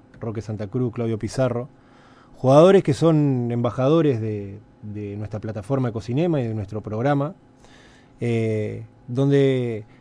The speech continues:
así como lo vamos a hacer con los jugadores de la selección, esos, eh,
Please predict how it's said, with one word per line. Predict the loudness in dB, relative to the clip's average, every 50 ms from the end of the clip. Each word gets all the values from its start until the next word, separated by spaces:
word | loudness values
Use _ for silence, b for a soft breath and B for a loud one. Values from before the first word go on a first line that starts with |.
| b b b
así | -4 -4 -2 -2 0
como | 2 2 4 4
lo | 6 6
vamos | 4 4 2
a | 0
hacer | 0 0 0 0
con | 0 0
los | -2 -2
jugadores | -2 -2 0 0 0
de |
la | 0 -2
selección, | -4 -4 -6 -6 -4 -2 -2 0 0 -2 -4 -8 -12 b b b b b
esos, | -10 -10 -10 -8 -8 -10 -10 -10 -14 -20 _ _ _ _ _ _ _ -14
eh, | -12 -12 -10 -12 -12 -14 -16